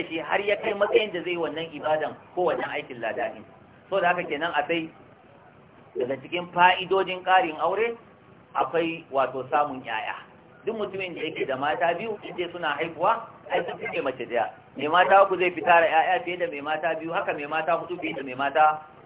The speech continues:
fiye da mai mata uku. Su ko ƴaƴan nan su ne makasudin auren. Manzon sun ce, "Tazawwajul wadudal waluda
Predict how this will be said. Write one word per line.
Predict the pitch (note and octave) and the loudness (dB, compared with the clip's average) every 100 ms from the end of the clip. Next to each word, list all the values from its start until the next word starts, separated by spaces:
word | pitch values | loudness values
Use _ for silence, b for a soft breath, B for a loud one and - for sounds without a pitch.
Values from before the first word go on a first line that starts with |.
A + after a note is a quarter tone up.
| - - | -10 -4
fiye | E3 | 0
da | - | 0
mai | B2 | 0
mata | A#2+ C3 B2+ B2+ | -2 -2 -2 -4
uku. | B2 G2+ - - E3+ | -6 -12 -18 -12 -6
Su | A3 A3 | -4 0
ko | G3 | 2
ƴaƴan | F3 F#3+ G3 F#3+ | 6 6 4 0
nan | F3+ E3+ | -2 -4
su | F#3+ G3+ | -4 -4
ne | G3 | -2
makasudin | E3 D#3+ D#3+ G3+ F#3+ F#3 | 0 -2 -2 -4 -6 -2
auren. | F3 G3 G#3+ C#3 - - - | 2 2 0 -8 -18 -18 -8
Manzon | D3+ G3 | -2 0
sun | F#3+ F#3 F#3 | 2 2 2
ce, | F3+ | 0
"Tazawwajul | - D3 G3+ G#3 G3 E3+ D#3+ D#3 | -2 0 0 2 0 0 -4 0
wadudal | D3+ F#3+ G#3+ E3 D#3+ | 0 -2 -4 -2 -2
waluda | D#3 A#3 A#3 A#3 A#3+ | 0 0 2 4 4